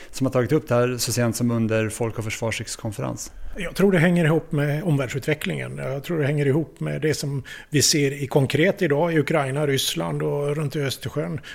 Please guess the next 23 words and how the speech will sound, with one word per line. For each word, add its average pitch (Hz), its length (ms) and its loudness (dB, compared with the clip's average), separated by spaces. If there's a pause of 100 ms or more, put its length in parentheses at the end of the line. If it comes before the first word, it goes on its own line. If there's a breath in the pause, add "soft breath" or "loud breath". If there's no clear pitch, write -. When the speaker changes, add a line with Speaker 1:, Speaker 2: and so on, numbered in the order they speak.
Speaker 2:
Jag, 151 220 0
jag 143 120 0
tror 170 140 0
det 151 60 2
hänger 147 220 2
ihop 147 260 2
med 139 120 -2
att 127 140 -6
vi 143 80 0
har 131 480 -2 (280 loud breath)
fokuserat 143 680 0
på 156 80 -2
nationellt 139 580 0
försvar 143 400 -4
och 143 100 2
inte 147 220 -2
genomföra 135 380 -2
insatser 135 760 -6
på 170 80 2
andra 131 220 2
ställen 139 320 -2
i 143 60 -4
världen. 135 400 -6